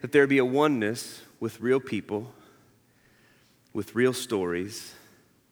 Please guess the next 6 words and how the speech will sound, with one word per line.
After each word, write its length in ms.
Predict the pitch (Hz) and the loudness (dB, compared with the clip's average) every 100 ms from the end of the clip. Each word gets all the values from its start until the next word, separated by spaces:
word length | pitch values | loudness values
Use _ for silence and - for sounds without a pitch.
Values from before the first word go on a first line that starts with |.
| _ _ _ _ _ _ | _ _ _ _ _ _
real 240 | 110 135 | 0 2
faces 500 | 135 - 123 117 117 | 2 2 2 2 -4
that 100 | 113 | -4
you're 140 | 82 104 | -2 -2
looking 380 | 110 120 104 92 | -2 -2 -4 -4
at, 400 | 90 82 - | -6 -8 -14